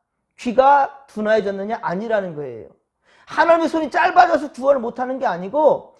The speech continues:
귀가 둔해져서 우리가 간구하는 것을 듣지 못하는 하나님이 아니라는 말입니다.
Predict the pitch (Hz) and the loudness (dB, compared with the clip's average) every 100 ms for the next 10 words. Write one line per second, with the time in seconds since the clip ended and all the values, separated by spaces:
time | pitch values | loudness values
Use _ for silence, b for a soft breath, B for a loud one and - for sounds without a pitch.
0 | b b - 285 330 330 269 277 285 240 | b b -8 4 6 6 -2 -6 0 -2
1 | 226 254 277 285 254 - _ - 254 285 | -2 -4 2 4 4 -2 _ -12 -10 -6
2 | 269 254 233 233 262 - 370 311 269 262 | -4 -4 -6 -8 -8 -4 -4 -4 -6 -6
3 | 254 240 220 214 147 190 262 247 220 170 | -6 -6 -8 -10 -10 -8 -8 -8 -6 -8
4 | 147 - - 95 - | -10 -12 -2 -2 -2